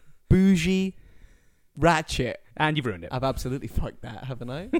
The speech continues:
Speaker 2: <laughs>
Speaker 1: I'm the worst for it.
Speaker 2: You are. You've had
Speaker 1: I'm
Speaker 2: too
Speaker 1: the worst
Speaker 2: much.
Speaker 1: with it.
Speaker 2: Yeah, you always have been. Good click of the beer. Is that what it's called? A click?
Speaker 1: A, yeah, an opening. A can opening of sorts.
Speaker 2: A can clicking, I think.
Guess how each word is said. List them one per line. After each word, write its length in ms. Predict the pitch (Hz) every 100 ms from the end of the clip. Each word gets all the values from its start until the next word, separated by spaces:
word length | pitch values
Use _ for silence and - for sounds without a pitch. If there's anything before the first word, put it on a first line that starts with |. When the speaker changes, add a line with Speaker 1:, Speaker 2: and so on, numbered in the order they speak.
| - 453 -
Speaker 2:
<laughs> 380 | - - -
Speaker 1:
I'm 200 | 143 143
the 80 | 139
worst 440 | 139 185 190 - -
for 180 | 127
it. 200 | 98 90 -
Speaker 2:
You 200 | 151 139
are. 280 | 131 127 110 _ _ - - - _ _ _ -
You've 120 | 139
had 100 | 135
Speaker 1:
I'm 40 | 214
Speaker 2:
too 40 | 123
Speaker 1:
the 40 |
worst 280 | 190 202 -
Speaker 2:
much. 60 |
Speaker 1:
with 120 | 143 147
it. 260 | 113 - -
Speaker 2:
Yeah, 300 | 120 117 101 -
you 140 | 113
always 200 | 110 110
have 160 | 110 -
been. 180 | 98 - - - -
Good 380 | 175 175 - -
click 320 | 151 165 - -
of 160 | 131
the 80 | 143
beer. 260 | 135 143 170
Is 60 |
that 60 | 175
what 80 | 170
it's 80 | -
called? 140 | 175
A 60 | 160
click? 560 | - 185 - - - -
Speaker 1:
A, 40 |
yeah, 140 | 165 151 -
an 100 | 156 165
opening. 420 | 202 135 110 104
A 80 | 139
can 220 | 247 277
opening 400 | 139 117 104 110 -
of 100 | 120
sorts. 280 | 113 104 - - -
Speaker 2:
A 40 |
can 340 | - 254 226 156
clicking, 440 | 147 - 110 107 - _ -
I 80 | 120
think. 280 | 127 -